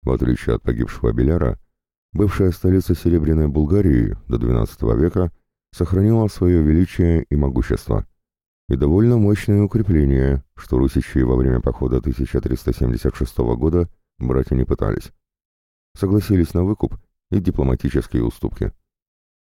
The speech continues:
Так вот, ныне все решится под Булгаром, куда Донской без промедления отправился во главе Московской, Нижегородской и прочих союзных ратей.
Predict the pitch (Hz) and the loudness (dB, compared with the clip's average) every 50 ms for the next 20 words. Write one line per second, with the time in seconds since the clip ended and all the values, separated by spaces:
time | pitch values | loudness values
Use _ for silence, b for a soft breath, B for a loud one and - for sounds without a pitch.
0 | _ _ _ - - - - 64 - - 71 76 87 85 78 67 62 57 - - | _ _ _ -4 -4 -2 0 -2 -2 0 0 2 2 2 2 2 0 -2 -4 -4
1 | - 76 73 71 67 - - 73 - - 67 - - 65 58 64 64 64 67 80 | -2 0 0 0 0 0 -2 -2 -2 -2 -6 -2 -2 -4 -2 -2 -2 0 0 0
2 | 78 71 53 50 - _ _ _ _ _ _ _ _ _ - - 64 64 64 57 | 0 0 -2 -4 -8 _ _ _ _ _ _ _ _ _ -8 -4 -2 -2 -2 -2
3 | 62 60 58 - - - 78 78 67 60 60 - - 64 62 60 57 60 69 78 | -2 -4 -4 -4 -2 0 2 2 2 0 -2 -4 -2 -2 -2 0 0 0 0 2
4 | 78 71 65 62 60 60 58 53 - - 62 58 - 69 69 67 65 65 - - | 2 2 2 0 0 0 -2 -4 -4 -6 -6 -4 -2 -2 0 0 0 -2 -2 -2
5 | 65 64 60 60 62 57 64 64 62 65 64 64 58 - - 80 78 - - - | -2 -2 -2 -2 -2 0 0 0 0 0 0 0 -2 -2 -2 -4 -4 -4 -4 -4
6 | 55 53 - _ _ _ _ _ - 65 65 60 62 57 60 64 67 76 - - | -4 -4 -4 _ _ _ _ _ -4 -2 -2 -2 -2 -2 -2 0 0 -2 -2 -2
7 | - 58 - - _ _ _ _ _ _ - - 90 - - 95 92 - 95 82 | -4 -4 -4 -6 _ _ _ _ _ _ -4 -4 -2 0 0 0 0 0 -2 -4
8 | - - - 67 65 65 64 65 64 - 64 60 57 - - 50 - - | -2 0 0 2 2 2 2 0 -2 0 -2 -4 -2 -2 -4 -6 -6 -8